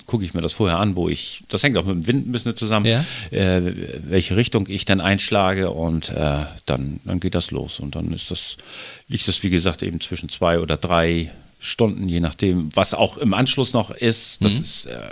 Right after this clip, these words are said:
Speaker 1: ob da noch irgendwas anliegt
Speaker 2: Mhm.
Speaker 1: und dann bastel ich mir das so zurecht und, äh,
Speaker 2: Aber du fährst keine Rennen irgendwie oder bist schon mal Rennen mitgefahren jetzt?
Speaker 1: Naja, also Radrennen in dem Sinne richtige nicht. Es gibt, äh, vom Bund Deutscher Radfahrer
Speaker 2: Mhm.
Speaker 1: gibt es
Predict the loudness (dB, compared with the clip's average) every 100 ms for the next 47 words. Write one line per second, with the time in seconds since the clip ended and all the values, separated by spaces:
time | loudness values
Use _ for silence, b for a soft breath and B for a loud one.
0 | -6 -4 -4 -2 2 2 2 0 0 0
1 | 2 2 2 -2 -4 B 2 2 B B
2 | B _ -14 -6 0 0 2 2 2 0
3 | 0 2 2 0 -2 -2 -2 -4 -6 -12
4 | -12 -12 -14 -16 -18 -20 _ _ _ _
5 | _ _ _ -2 2 4 2 2 2 2
6 | 2 2 0 -4 -6 -6 -4 -4 0 2
7 | 2 2 2 2 2 0 -2 -4 -2 0
8 | 2 4 4 2 -2 0 2 2 0 0
9 | 2 2 2 0 2 4 4 4 2 2
10 | 2 4 4 2 0 -4 0 2 2 0
11 | 0 -6 0 2 4 2 -2 -8 0 2
12 | 4 2 2 2 0 -2 -6 -2 0 2
13 | 2 4 2 2 2 2